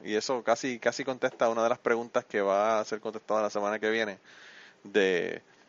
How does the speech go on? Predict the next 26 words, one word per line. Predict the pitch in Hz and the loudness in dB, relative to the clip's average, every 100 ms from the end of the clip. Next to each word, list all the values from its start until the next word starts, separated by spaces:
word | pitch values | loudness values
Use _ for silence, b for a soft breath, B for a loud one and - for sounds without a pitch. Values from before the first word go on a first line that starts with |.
| _ | _
qué | - | -2
invitados | 110 113 123 120 123 | 0 2 8 8 8
me, | 113 110 104 92 90 | 2 -4 -2 -4 -2
me | 104 | -2
hacen | 101 117 | 0 0
falta | - 113 113 113 | 4 4 4 0
tener | 110 110 | 0 0
y | 107 | -2
que | 98 | -2
me | 95 | -4
gustaría | 95 107 92 | -2 0 2
tener | 101 104 110 | 2 0 0
para | 101 98 | 0 0
sentirme | 98 95 92 98 104 | -4 -10 -10 -10 -4
que | 107 101 | 0 0
he | 98 | -2
tenido | 101 101 | -2 -2
los | 98 | -4
invitados | 107 101 101 | -6 -2 -2
que | 107 | -2
quiero. | 104 110 98 | -2 0 0
Ese | 101 110 | -4 -8
es | |
uno | 104 92 | -6 -6
de | 92 | -8
ellos. | 98 | -10